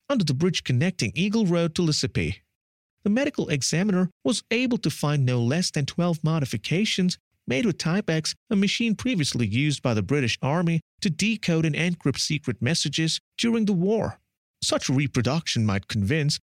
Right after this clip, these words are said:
a novice soldier, but not the eye and the scalpel of an experienced medical examiner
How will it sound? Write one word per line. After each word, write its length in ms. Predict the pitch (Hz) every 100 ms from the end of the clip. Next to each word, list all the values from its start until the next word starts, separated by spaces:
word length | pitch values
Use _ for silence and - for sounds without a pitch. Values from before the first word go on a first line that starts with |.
| -
a 60 |
novice 360 | 233 165 165 165
soldier, 600 | - 160 220 170 180 175 _ _ 110
but 100 | 110
not 300 | 139 175 -
the 100 | - -
eye 320 | 135 170 180
and 80 | 180
the 60 | 175
scalpel 600 | - 170 190 226 196 185
of 140 | 185
an 80 | 175
experienced 580 | 160 - - 214 135 -
medical 380 | 160 185 - -
examiner 680 | 98 - 117 170 156 156